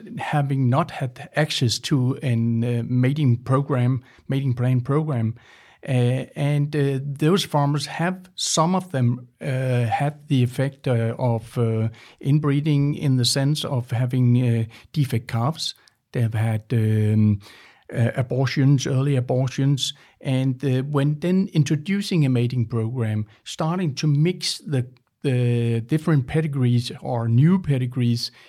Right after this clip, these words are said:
in an-, in another way, then you have changed the, the, um,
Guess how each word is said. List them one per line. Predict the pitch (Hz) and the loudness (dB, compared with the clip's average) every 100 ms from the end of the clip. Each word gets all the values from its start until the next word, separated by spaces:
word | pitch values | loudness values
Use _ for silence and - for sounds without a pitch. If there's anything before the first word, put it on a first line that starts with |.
| - | -4
in | 131 123 | 0 2
an-, | 127 131 147 - | 4 2 0 -2
in | 151 123 | 0 2
another | 120 123 143 | 2 2 0
way, | 127 123 139 143 - - _ - | 2 2 0 -4 -18 -20 _ 0
then | 151 156 165 | 2 4 2
you | 165 | 2
have | 139 131 - | 2 0 -2
changed | - 147 151 165 156 - | 0 4 4 4 2 0
the, | 147 120 120 117 120 | 2 4 4 2 -2
the, | - - 147 127 113 110 110 110 110 107 | -6 -14 -4 -2 0 0 0 2 0 2
um, | 107 107 | 2 0